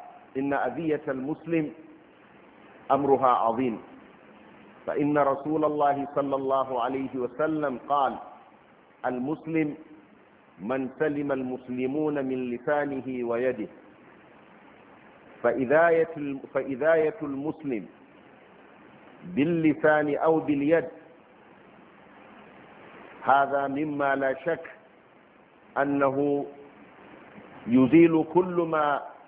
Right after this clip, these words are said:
يتمناه المرء من فضل المكث في المسجد، وهو من الأمور الذي يقطع استغفار الملائكة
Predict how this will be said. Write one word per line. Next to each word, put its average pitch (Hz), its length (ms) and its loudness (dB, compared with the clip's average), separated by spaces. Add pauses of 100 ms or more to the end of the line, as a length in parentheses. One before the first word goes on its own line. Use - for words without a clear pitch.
(300)
يتمناه 143 760 -2
المرء 143 400 -2 (1700)
من 131 220 0
فضل 147 380 0
المكث 143 440 -4
في 135 180 -6
المسجد، 120 520 -6 (1500)
وهو 131 260 2
من 170 180 2
الأمور 165 680 0
الذي 143 560 -4
يقطع 147 640 -4
استغفار 143 720 -2
الملائكة 123 680 -4